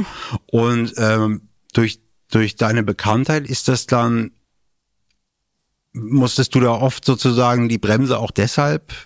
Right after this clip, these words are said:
Speaker 2: treten?
Speaker 1: Ähm, äh, lustig.
Speaker 2: Oder dass man einfach nicht wa-, weil man ja, wenn es ein guter Abend ist, kennst du ja viele Leute nicht, mit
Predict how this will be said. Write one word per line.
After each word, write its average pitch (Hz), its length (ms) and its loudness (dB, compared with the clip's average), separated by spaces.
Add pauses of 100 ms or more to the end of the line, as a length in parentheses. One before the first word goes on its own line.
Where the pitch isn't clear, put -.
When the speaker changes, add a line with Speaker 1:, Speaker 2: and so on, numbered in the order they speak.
(160)
Speaker 2:
treten? 160 760 -2 (320)
Speaker 1:
Ähm, 214 360 0 (280)
äh, 220 140 0
lustig. 214 160 -2
Speaker 2:
Oder 151 240 2
dass 151 160 0
man 165 120 0
einfach 156 220 0
nicht 151 220 -2
wa-, 143 100 -2 (260)
weil 135 100 2
man 156 100 2
ja, 151 160 -2 (280)
wenn 135 160 2
es 147 120 -2
ein 135 60 0
guter 170 280 2
Abend 147 220 4
ist, - 140 -4
kennst 143 360 0
du 139 40 4
ja 117 220 4 (580)
viele 135 300 2
Leute 110 360 2
nicht, 113 320 0
mit 208 140 0